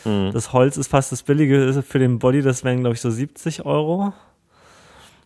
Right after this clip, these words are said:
Speaker 2: Und dann die Elektronik, also lass es am Ende vielleicht sechshundert, siebenhundert Euro sein, ne? Dann bist du halt auch bei so einer Chapman oder, ähm,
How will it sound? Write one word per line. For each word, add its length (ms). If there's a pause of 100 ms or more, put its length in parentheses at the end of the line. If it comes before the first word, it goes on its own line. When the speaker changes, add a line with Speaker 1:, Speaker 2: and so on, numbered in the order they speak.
(200)
Speaker 2:
Und 220
dann 220
die 80
Elektronik, 640
also 160
lass 200
es 120
am 140
Ende 300
vielleicht 300
sechshundert, 580
siebenhundert 340
Euro 300
sein, 280
ne? 240
Dann 220
bist 220
du 60
halt 180
auch 140
bei 120
so 100
einer 220
Chapman 640
oder, 1400
ähm, 220